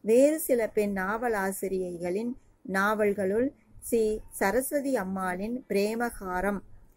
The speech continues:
ஆர் எஸ் ராஜலட்சுமி அம்மாளின் ரூபலோசனி, திருமதி என் சுவாமிநாதனின் ஸ்ரீதரன்,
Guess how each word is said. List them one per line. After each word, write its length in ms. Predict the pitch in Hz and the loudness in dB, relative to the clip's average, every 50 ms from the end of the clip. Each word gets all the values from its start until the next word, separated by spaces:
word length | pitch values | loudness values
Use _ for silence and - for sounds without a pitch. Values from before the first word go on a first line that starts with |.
| - _ _ _ | -20 _ _ _
ஆர் 280 | - - 202 220 226 233 | -4 -2 0 0 2 4
எஸ் 260 | 240 240 233 - 226 | 4 2 2 0 -2
ராஜலட்சுமி 760 | 190 180 185 202 226 247 240 277 269 277 277 - - 269 277 269 | 0 0 2 2 0 0 0 0 0 0 0 -2 0 0 0 0
அம்மாளின் 640 | 220 190 185 190 190 185 180 180 190 220 247 - _ _ _ _ _ | 0 0 -2 -2 -2 -2 -2 -2 -2 -4 -4 -6 _ _ _ _ _
ரூபலோசனி, 1080 | - 202 226 247 269 240 269 254 240 214 202 202 208 - - 202 196 202 214 214 - - _ _ _ _ _ _ _ _ _ | 2 4 6 6 6 6 6 4 4 4 2 2 0 -2 -2 -2 -2 -2 -2 -4 -6 -8 _ _ _ _ _ _ _ _ _
திருமதி 520 | - 240 240 254 240 226 220 202 208 208 202 | 6 6 6 6 6 2 0 0 0 2 2
என் 240 | 208 202 196 196 | 2 0 0 -2
சுவாமிநாதனின் 1120 | 196 - - 214 214 226 254 277 285 277 233 202 185 185 180 180 180 180 190 214 240 254 262 - | -4 -6 -4 -4 0 2 2 4 4 2 2 0 -2 -4 -4 -6 -8 -8 -6 -6 -6 -6 -8 -6
ஸ்ரீதரன், 680 | - 208 214 220 233 214 202 190 180 196 208 202 - | -4 -2 0 0 0 0 0 0 2 0 0 -2 -2